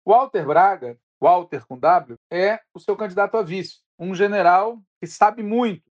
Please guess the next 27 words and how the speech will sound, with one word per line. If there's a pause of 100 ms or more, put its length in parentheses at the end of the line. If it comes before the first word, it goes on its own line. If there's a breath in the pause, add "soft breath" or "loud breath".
(120)
sobre
o
crime
organizado
no
Rio
de
Janeiro. (160)
E
o
Cláudio
Castro, (160)
atual
governador
do
Rio,
é
aquele (260)
que
alguns
petistas (120)
acham (220)
ou
achavam,
sabe-se
lá,
apoiável.